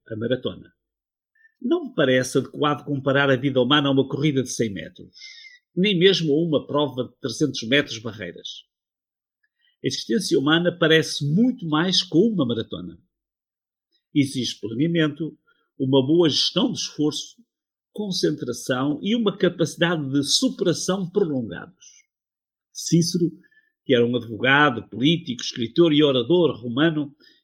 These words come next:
viveu entre cento e seis e quarenta e três antes de Cristo. Ele tinha uma percepção ambivalente da vida. Ele dizia: "A vida, com efeito, por curta que seja, é sempre muito longa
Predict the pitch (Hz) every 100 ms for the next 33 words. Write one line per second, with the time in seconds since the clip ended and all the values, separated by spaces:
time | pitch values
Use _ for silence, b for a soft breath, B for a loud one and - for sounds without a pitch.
0 | - 147 151 165 147 - - 190 180 160
1 | - 165 175 160 135 151 147 - 156 143
2 | 139 123 - - - - - _ _ _
3 | _ b b - 156 160 175 175 165 160
4 | - 151 139 - 160 151 147 139 139 139
5 | 139 143 131 - 113 98 104 - - _
6 | _ _ _ _ _ _ 127 135 143 127
7 | 120 120 143 120 170 226 190 190 - 151
8 | 143 131 175 196 190 190 - - - 139
9 | 131 202 214 202 - - 147 135 165 165
10 | b b b 156 - 156 131 135 135 220
11 | 190 - 170 202 180 165